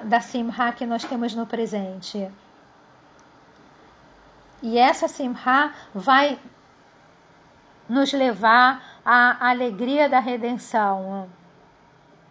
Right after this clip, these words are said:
Quando nossas bocas estarão, é, é, preenchidas com alegria.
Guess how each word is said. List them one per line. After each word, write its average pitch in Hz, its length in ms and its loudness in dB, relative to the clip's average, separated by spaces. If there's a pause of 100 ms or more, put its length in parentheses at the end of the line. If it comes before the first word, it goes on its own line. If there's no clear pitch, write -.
(300)
Quando 285 280 2
nossas 262 600 0 (420)
bocas 277 540 2
estarão, 262 600 0 (260)
é, 233 540 2
é, 226 300 0
preenchidas 285 1120 0
com 233 200 0
alegria. 202 840 -2